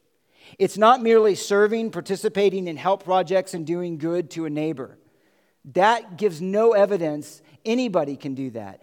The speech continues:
An unbeliever could do that. A Catholic priest could do that. The Pope could do that. A Mormon could do that. Anyone could do that. That is not the evidence of the love that he is talking in the manifestation of the life of God among the church.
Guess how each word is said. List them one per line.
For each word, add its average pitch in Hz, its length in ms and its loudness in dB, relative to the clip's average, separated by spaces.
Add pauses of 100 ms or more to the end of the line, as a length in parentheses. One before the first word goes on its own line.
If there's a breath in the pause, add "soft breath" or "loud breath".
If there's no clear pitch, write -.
(160 soft breath)
An 151 120 -6
unbeliever 185 500 -2
could 214 180 -4
do 220 160 -6
that. 202 400 0 (220 loud breath)
A 151 60 -4
Catholic 175 440 0
priest 220 320 -4
could 196 160 -6
do 208 160 -4
that. 180 540 0
The 165 60 -10
Pope 214 320 2
could 196 160 -4
do 190 180 -2
that. 175 420 4 (140 loud breath)
A 156 60 -4
Mormon 214 440 0
could 185 160 -6
do 185 160 -2
that. 165 360 2 (200 loud breath)
Anyone 226 580 0
could 190 180 -6
do 214 240 -2
that. 127 380 -4 (380 soft breath)
That 226 240 6
is 196 180 0
not 202 540 4
the 185 160 2
evidence 175 680 0
of 175 340 0
the 175 100 0
love 175 480 4
that 170 140 -2
he 185 120 -2
is 185 120 -4
talking 202 380 2
in 170 60 -10
the 170 80 -8
manifestation 185 840 -6
of 151 80 -8
the 170 100 -6
life 143 340 0
of 160 100 -16
God 170 420 0 (1000)
among 147 280 -2
the 151 60 -6
church. - 680 -2